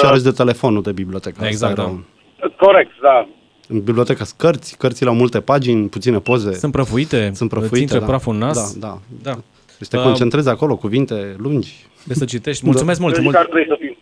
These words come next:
Speaker 3: mulțumesc,
Speaker 2: un pic
Speaker 3: Mihai.
Speaker 2: mai relaxați.
Speaker 3: Da. Mulțumesc pentru apel. Uh, mai citesc câteva mesaje.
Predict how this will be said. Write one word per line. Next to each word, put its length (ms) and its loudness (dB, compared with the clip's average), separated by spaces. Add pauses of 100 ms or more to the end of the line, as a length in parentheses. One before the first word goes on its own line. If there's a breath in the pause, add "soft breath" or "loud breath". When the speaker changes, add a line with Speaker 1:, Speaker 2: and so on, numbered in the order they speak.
(120)
Speaker 3:
mulțumesc, 380 0
Speaker 2:
un 60 4
pic 80 2
Speaker 3:
Mihai. 140 8
Speaker 2:
mai 80 6
relaxați. 540 2
Speaker 3:
Da. 340 -2
Mulțumesc 400 -2
pentru 220 0
apel. 400 -2
Uh, 160 -4
mai 120 -4
citesc 260 -10
câteva 260 -4
mesaje. 440 -2